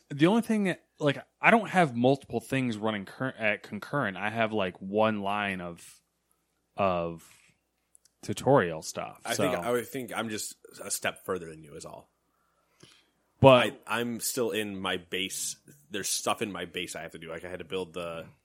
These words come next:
Speaker 2: the third thing, not the, not the refinery, not the other thing, the third thing. They're, like, research thing.
Speaker 1: Okay, so I did the refinery, and then I did the base computer.
Speaker 2: Yep, there's a third
Speaker 1: And then
Speaker 2: one.
Speaker 1: I cli-,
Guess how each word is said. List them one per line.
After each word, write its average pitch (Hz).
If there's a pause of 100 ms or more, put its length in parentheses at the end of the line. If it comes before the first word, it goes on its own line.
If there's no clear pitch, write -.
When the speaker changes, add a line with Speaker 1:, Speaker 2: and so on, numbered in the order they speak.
(520)
Speaker 2:
the 101
third 92
thing, 76
not 92
the, 98 (100)
not 98
the 123
refinery, 101 (380)
not 95
the 95 (480)
other 101
thing, 80
the 98
third 101
thing. -
They're, 90
like, 85
research -
thing. - (280)
Speaker 1:
Okay, 113
so 127
I 127
did 147
the 151
refinery, 117
and 110
then 107
I 101
did 113
the 113
base 104
computer. 92
Speaker 2:
Yep, 98
there's 101
a 82
third -
Speaker 1:
And 127
then 123
Speaker 2:
one. 120
Speaker 1:
I 110
cli-, -